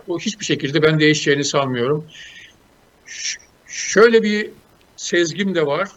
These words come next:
Tayyip Erdoğan yalnız bırakılmış durumda. Tayyip Erdoğan kendisi kendi kampanyasını yapacak. Kendisine inanan biri, e, kendi kampanyasını yaparak çok şey değiştirebileceğini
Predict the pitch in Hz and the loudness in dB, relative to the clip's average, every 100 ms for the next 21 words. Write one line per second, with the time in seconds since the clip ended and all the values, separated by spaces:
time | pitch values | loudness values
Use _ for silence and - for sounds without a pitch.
0 | _ _ 170 190 196 208 185 196 190 185 | _ _ 2 4 4 2 2 0 2 0
1 | 180 170 160 160 156 143 135 - 107 98 | 0 -6 -4 -4 -4 -6 -8 -10 -10 -10
2 | 98 _ _ _ _ _ - - - 180 | -16 _ _ _ _ _ -20 -20 -2 4
3 | 180 180 180 147 143 170 165 - 190 135 | 4 6 4 4 0 0 -4 0 0 0
4 | 113 165 175 156 156 156 156 156 143 120 | -6 -4 -2 -2 -2 -2 -2 0 -2 -4
5 | - 120 107 - 156 156 - _ - - | -6 -6 -6 0 0 0 -10 _ -20 -20
6 | _ _ _ _ _ _ - 202 214 208 | _ _ _ _ _ _ 2 4 4 2
7 | 226 226 226 208 220 220 226 196 127 131 | 4 6 4 2 -2 2 2 0 -6 -10
8 | 170 - - - - - _ _ _ 160 | -14 -20 -20 -20 -20 -20 _ _ _ -8
9 | 160 165 160 196 208 220 202 196 202 196 | -4 -4 -2 -2 0 0 0 2 0 0
10 | 185 202 190 180 190 190 185 196 - 185 | -2 -2 0 2 4 2 2 -4 0 0
11 | 175 175 165 165 170 170 165 160 165 165 | 2 2 2 0 0 0 0 2 4 4
12 | 170 180 | 4 0